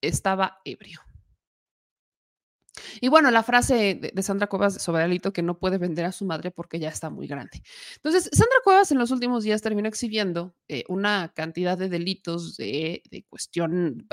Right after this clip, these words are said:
actividades bastante cuestionables por parte de los integrantes del Frente a raíz de la decisión en la Ciudad de México de imponer a Taboada. Bueno, esta imposición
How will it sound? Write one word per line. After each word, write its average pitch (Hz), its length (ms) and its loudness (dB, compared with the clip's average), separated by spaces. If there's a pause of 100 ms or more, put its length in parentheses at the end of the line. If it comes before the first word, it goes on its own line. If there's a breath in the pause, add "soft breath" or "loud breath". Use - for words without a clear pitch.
(120)
actividades 226 500 4
bastante 233 280 -2
cuestionables 196 560 -2 (260 loud breath)
por 190 160 -6
parte 202 220 0
de 220 60 0
los 190 180 -2
integrantes 185 440 -4
del 202 140 -4
Frente 190 360 -4 (220 loud breath)
a 240 100 4
raíz 320 280 6
de 381 80 4
la 381 120 6
decisión 294 840 0 (140)
en 233 140 -4
la 220 80 2
Ciudad 220 220 -2
de 226 40 -2
México 226 480 -4
de 226 220 0
imponer 285 880 4 (240)
a 240 120 -2
Taboada. 285 560 -2 (420)
Bueno, - 200 -6 (960 loud breath)
esta 415 200 -2 (100)
imposición 277 760 -2